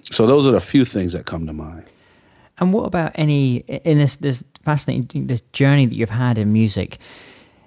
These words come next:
Speaker 2: any aha ideas or light bulb moments or, or moments of insight where you've, you, you, you've said to yourself, "Okay, uh,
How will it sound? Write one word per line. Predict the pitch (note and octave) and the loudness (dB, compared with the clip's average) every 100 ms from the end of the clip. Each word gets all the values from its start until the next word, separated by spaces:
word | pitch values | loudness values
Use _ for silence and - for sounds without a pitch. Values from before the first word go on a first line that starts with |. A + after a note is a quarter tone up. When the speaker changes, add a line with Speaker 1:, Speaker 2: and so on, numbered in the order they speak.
| _ E3 | _ 0
Speaker 2:
any | F3 E3 - - | 2 2 -2 -4
aha | C#3 C#3+ C3 A#2+ - | -2 0 0 -2 -2
ideas | A#2 A2+ A2 G#2 | -2 -2 -2 -2
or | G2+ - | -4 -6
light | A2 G#2 B2+ B2+ | -6 -2 0 0
bulb | B2+ A#2 G2+ | 0 0 0
moments | G2+ G2+ A2+ | -2 -4 -6
or, | G#2+ | -6
or | - A#2+ | -2 0
moments | B2 C#3+ D#3+ C3+ - | 2 4 2 0 -4
of | A2+ | -6
insight | D3+ C3+ - A#2 A#2 | -2 -2 -2 -2 -2
where | A2 | -2
you've, | G#2+ G#2 - - _ | -4 -6 -14 -20 _
you, | - - - _ | -12 -12 -12 _
you, | - F#2+ A2 - - | -18 -14 -12 -14 -12
you've | - A#2+ | -6 -2
said | C3 B2 | -2 0
to | |
yourself, | A2+ A#2+ | 0 0
"Okay, | C3 - A#2+ - - | -2 0 -2 -2 -6
uh, | B2+ | -8